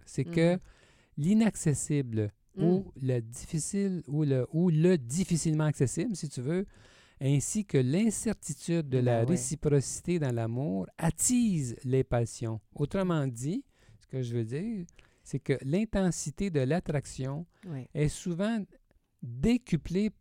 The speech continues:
Speaker 1: par d'autres facteurs que les
Speaker 2: La qualité
Speaker 1: qualités objectives
Speaker 2: objective.
Speaker 1: de la personne
Speaker 2: C'est ce que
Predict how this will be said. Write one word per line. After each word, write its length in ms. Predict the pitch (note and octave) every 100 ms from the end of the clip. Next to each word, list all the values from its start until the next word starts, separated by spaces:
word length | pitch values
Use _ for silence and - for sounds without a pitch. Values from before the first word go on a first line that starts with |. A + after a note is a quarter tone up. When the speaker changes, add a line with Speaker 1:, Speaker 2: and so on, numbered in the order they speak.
| -
Speaker 1:
par 160 | C#3
d'autres 500 | A#2+ B2+ F#3 B3+ B3
facteurs 540 | - C3+ _ C3+ C3+ D3 -
que 260 | - D3+ D#3 -
les 80 | B2+
Speaker 2:
La 100 | C3
qualité 360 | - D#3+ D3 B2+
Speaker 1:
qualités 200 | E3+ E3+
objectives 20 |
Speaker 2:
objective. 600 | C3+ E3 C#3+ - F#3+ E3+
Speaker 1:
de 40 | B2+
la 60 |
personne 440 | - A#2 - C#3+ C3+
Speaker 2:
C'est 80 |
ce 40 |
que 0 | -